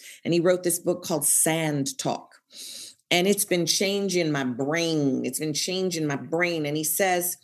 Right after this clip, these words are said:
"For the first peoples of the Aboriginal culture, they recognized that violence is a natural part of this existence. And so violence is spread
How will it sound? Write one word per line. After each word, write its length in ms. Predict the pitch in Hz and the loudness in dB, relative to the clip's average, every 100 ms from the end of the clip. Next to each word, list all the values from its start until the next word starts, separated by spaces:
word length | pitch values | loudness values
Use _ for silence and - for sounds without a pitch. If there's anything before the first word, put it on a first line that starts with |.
| - - - - - _ - | -20 -20 -20 -20 -20 _ -4
"For 160 | 214 196 | 0 2
the 140 | 196 | 2
first 460 | 190 254 277 277 - | 0 0 0 -2 -2
peoples 340 | 247 208 190 | -2 0 -2
of 100 | 175 | 0
the 160 | 175 - | 0 0
Aboriginal 680 | 170 170 175 180 185 175 | 0 0 0 0 -2 -4
culture, 720 | 170 202 160 156 165 147 147 - _ _ - - _ 156 | -4 -2 -2 0 0 0 -4 -10 _ _ -20 -20 _ -2
they 300 | 170 214 240 | 2 4 4
recognized 840 | 226 214 214 175 175 165 165 147 | 2 0 -2 0 0 0 -2 0
that 180 | 160 135 | -2 0
violence 480 | 165 180 190 190 160 | 0 0 0 -2 -2
is 180 | 165 151 | -2 0
a 60 | |
natural 460 | 151 156 156 175 160 | 0 -2 -2 -4 -4
part 500 | - 160 147 139 - | -2 0 0 -2 -4
of 240 | 135 131 127 | -4 -2 -2
this 180 | 143 131 | -4 -2
existence. 720 | 123 131 - - - 147 - - - - | -4 -4 -4 -6 -10 -12 -14 -16 -20 -6
And 160 | 170 175 | -2 0
so 380 | - 180 175 - | 2 2 0 -6
violence 540 | 151 185 214 233 226 - | -4 0 0 2 0 2
is 220 | 180 180 | 0 0
spread 540 | - 185 208 190 175 | -6 -2 2 2 0